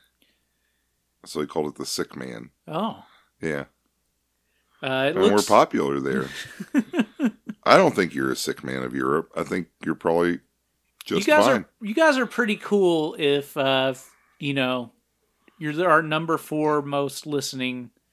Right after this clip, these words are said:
Speaker 1: Yeah, if what I'm hearing is correct, you guys are all right.
Speaker 2: <laughs>
Speaker 1: What was the last one? Sweden?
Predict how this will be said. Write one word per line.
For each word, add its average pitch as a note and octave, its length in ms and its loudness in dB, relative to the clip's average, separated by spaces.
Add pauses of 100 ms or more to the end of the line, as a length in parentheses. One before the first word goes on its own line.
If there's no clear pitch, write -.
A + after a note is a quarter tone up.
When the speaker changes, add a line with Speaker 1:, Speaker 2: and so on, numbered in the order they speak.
(460)
Speaker 1:
Yeah, F#2+ 200 4
if E2 120 -2
what A2 140 6
I'm B2 120 2
hearing G#2+ 300 2
is F2+ 140 -4
correct, E2+ 640 0 (540)
you - 100 -4
guys G#2+ 120 0
are F#2 140 4
all F2 300 6
right. C2 300 0 (460)
Speaker 2:
<laughs> E3 140 0
Speaker 1:
What A3 460 4
was A2 200 4
the B2+ 60 8
last B2 180 8
one? G#2 100 0
Sweden? A#2+ 480 2